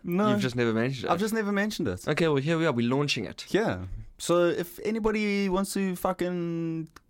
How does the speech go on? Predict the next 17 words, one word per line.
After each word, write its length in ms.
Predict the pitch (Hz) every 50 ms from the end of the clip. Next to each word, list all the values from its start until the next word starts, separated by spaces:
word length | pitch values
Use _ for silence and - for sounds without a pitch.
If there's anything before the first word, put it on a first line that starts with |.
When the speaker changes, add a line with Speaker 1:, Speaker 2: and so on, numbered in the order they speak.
| _ _ _
Speaker 1:
complain 460 | - 151 147 - 170 165 170 165 165
about 340 | 147 160 143 147 143 139 139 - - _ _ _ _ _ _ _ _ _ _ _ _ _ _ _ _ _ _ _ _ -
Paddy 200 | 185 143 139 139
being 260 | 143 139 139 135 131
offensive 760 | 123 - 135 131 131 - - 139 135 131 131 131 127 110 110
or 380 | 110 107 107 110 113 113 107 110 - _ _ _ _ _ _ _ _ _
me 560 | - 127 123 127 127 127 131 131 123 120 120 - - _ _ _
not 400 | - - 151 135 123 120 120 -
shutting 220 | - 123 117 117 113
the 60 | 110
fuck 260 | - - 120 - -
up 140 | 131 - -
about 240 | 127 113 98 104 -
snowboarding 920 | - 127 127 123 127 127 131 131 131 131 135 131 127 127 127 127 120 110
or 380 | 104 104 104 104 101 98 98 - - - - - - - - - _ _ _ _ _ _ _ _
any 160 | 165 165 151 131
input 720 | 131 160 156 156 - 160 151 147 147 143 - - - - -